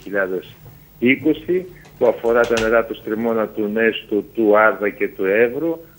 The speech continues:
Πρώτη φορά πρέπει να πούμε ότι η Βουλγαρία κάθεται στο τραπέζι να συζητήσει και να πάρει κάποια μέτρα, ε, αναγκασμένη από την Ευρωπαϊκή Ένωση. Τα προηγούμενα χρόνια η Βουλγαρία, επειδή το γνωρίζουμε πολύ καλά από τις Σέρρες, δεν διαπραγματευόταν καθόλου και άφηνε τα νερά της ελεύθερα να τρέχουν, ε,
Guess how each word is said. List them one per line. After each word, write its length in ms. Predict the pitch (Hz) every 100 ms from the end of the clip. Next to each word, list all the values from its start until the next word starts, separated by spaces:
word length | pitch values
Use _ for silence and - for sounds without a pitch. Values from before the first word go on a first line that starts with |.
| _
Πρώτη 260 | 135 143 131
φορά 300 | 127 120 120
πρέπει 260 | 117 113
να 120 | 110
πούμε 200 | 107 113
ότι 140 | 117 113
η 40 |
Βουλγαρία 440 | 104 107 104 110 104
κάθεται 640 | - 113 117 104 101 95 - _ _ - -
στο 120 | 120
τραπέζι 560 | 110 107 - 117 101
να 160 | 110 107 -
συζητήσει 380 | 98 123 110 -
και 100 | 110
να 100 | 101
πάρει 240 | 113 107
κάποια 360 | 113 110 - 101
μέτρα, 400 | 123 135 151 165
ε, 540 | 165 - 131 120 120
αναγκασμένη 580 | 117 107 104 101 135 143
από 140 | 131
την 100 | 123
Ευρωπαϊκή 520 | 113 110 117 113 117
Ένωση. 280 | 117 101 92
Τα 80 | 107
προηγούμενα 540 | - 113 127 120 113 98
χρόνια 240 | 120 117
η 60 | 104
Βουλγαρία, 560 | 101 98 92 113 151
επειδή 280 | 139 123 113
το 100 | 110
γνωρίζουμε 420 | 110 110 107 110 104
πολύ 180 | 104 104
καλά 220 | 101 104
από 100 | 90
τις 80 | - -
Σέρρες, 280 | 135 135 - - - -
δεν 160 | 131 143
διαπραγματευόταν 800 | 139 120 117 110 101 123 120 104
καθόλου 520 | 98 - 151 170 156
και 120 | 135 131
άφηνε 320 | 135 135 120
τα 120 | 113
νερά 260 | 104 117 120
της 120 | -
ελεύθερα 400 | 113 120 120 117
να 80 | 104
τρέχουν, 400 | 110 113 113 117
ε, 360 | 110 110 104